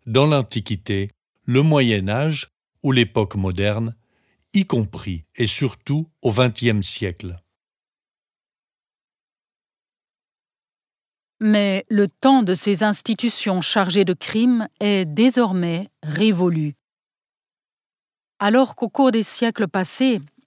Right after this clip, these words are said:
Speaker 2: le message des prophètes et des prophétesses de Dieu se répandait tantôt dans un pays, tantôt dans un autre, et ne touchait parfois qu'un nombre très restreint de personnes,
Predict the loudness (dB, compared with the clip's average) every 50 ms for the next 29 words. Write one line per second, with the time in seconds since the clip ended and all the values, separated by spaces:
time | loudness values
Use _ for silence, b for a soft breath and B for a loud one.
0 | _ _ 0 2 2 2 2 0 0 0 2 2 2 2 0 -2 -4 -4 -4 -4
1 | -4 -4 -2 -2 -2 -2 -2 -2 -6 -6 -6 -6 -6 -8 -8 -8 -8 -8 -6 -4
2 | -6 -6 -4 -4 -6 -4 -6 -6 -6 -8 -8 -6 -4 -4 -2 -2 -2 -2 -2 -4
3 | -2 -2 -2 -4 -4 -4 -4 -2 -2 0 -2 -2 -4 -4 -6 -4 -4 -4 -4 -6
4 | -4 -2 -2 -2 -2 -2 -4 -2 -2 -4 -4 -4 -6 -4 -4 -2 -2 -2 -4 -6
5 | B B B B B B B B B -6 -4 -2 -2 -4 -4 -4 -4 -2 -2 -2
6 | -2 -2 -2 -2 0 0 2 2 0 0 -2 -6 -12 -18 B B B B B B
7 | B B B B 2 4 4 4 4 2 0 -2 0 2 0 0 0 -2 -4 -4
8 | -4 0 0 0 0 0 0 0 0 2 2 0 0 -2 -6 -8 -10 -6 -2 0
9 | 0 0 2 0 -2 -2 -4 -6 -4 0 2 2 2 2 0 -2 -4 -6 -4 -4
10 | -4 -4 -2 -2 -2 -2 -4